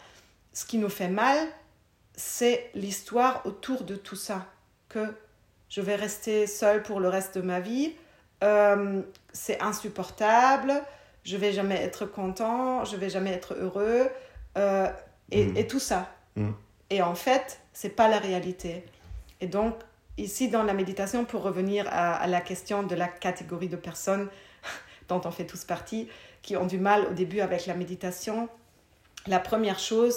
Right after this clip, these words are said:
Speaker 1: c'est vraiment d'apprendre à rester avec un certain niveau d'inconfort. Et de ne pas se distraire, de ne pas bouger,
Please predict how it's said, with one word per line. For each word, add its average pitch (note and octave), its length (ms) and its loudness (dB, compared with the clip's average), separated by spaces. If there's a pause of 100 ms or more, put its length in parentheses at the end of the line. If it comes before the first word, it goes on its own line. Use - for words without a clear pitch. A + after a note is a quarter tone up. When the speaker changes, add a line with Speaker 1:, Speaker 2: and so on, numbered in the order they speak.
(120)
Speaker 1:
c'est - 220 0
vraiment G3 560 -2 (500)
d'apprendre A3 500 2
à F#3+ 160 2
rester G#3 400 -2
avec F#3+ 240 0
un G3 80 -6
certain G#3+ 420 -4
niveau F#3+ 540 -2
d'inconfort. D#3 840 -10 (640)
Et G3 420 0 (460)
de G3+ 80 2
ne F#3+ 180 2
pas G#3+ 500 2
se - 160 -6
distraire, G3 720 0
de F3+ 100 -6
ne F3 120 -6
pas F#3+ 220 -2
bouger, F3+ 600 -4